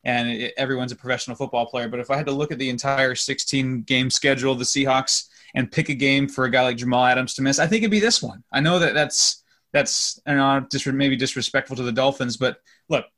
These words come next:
here's the thing. The Dolphins are pretty bad. The Seahawks should beat the Dolphins with a couple of starters out. Basically, anyone not named Russell Wilson could miss this game, and I would feel, be feeling pretty good about Seattle winning the game. Now, again,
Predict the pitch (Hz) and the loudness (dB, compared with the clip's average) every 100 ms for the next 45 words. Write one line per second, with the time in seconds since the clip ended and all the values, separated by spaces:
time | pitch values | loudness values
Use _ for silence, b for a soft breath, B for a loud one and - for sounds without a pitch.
0 | _ 151 160 131 - - 135 160 208 208 | _ -2 0 0 -4 -6 -2 0 2 0
1 | 151 151 123 113 90 - 135 208 185 165 | 0 -2 -2 -2 -6 -4 -2 2 2 2
2 | - - - - - 165 135 - 139 123 | 2 0 -2 -4 0 2 0 0 -2 0
3 | 127 120 - 117 107 - b b 143 139 | 2 0 0 -4 -2 -6 b b -2 0
4 | 131 139 123 117 - 117 117 110 110 - | -2 -2 -2 -2 0 0 0 -2 -2 0
5 | 180 202 208 190 175 131 160 156 147 127 | 2 2 0 2 0 2 0 0 0 2
6 | 127 - 127 123 120 127 123 120 113 120 | 0 0 0 0 0 0 0 0 0 0
7 | - 127 117 113 120 - 135 - 123 123 | 0 -4 -2 0 0 0 -2 -2 0 0
8 | 135 - _ - 160 175 180 156 135 110 | 0 -6 _ -2 0 2 2 0 -2 -2
9 | 156 143 - 123 113 113 - _ - 120 | 0 0 0 -2 0 -2 -4 _ -4 -2
10 | 110 - 139 113 113 113 107 107 104 104 | -2 -2 -2 0 0 -2 0 -2 -2 -2
11 | 123 120 139 147 127 107 | 0 2 0 2 0 0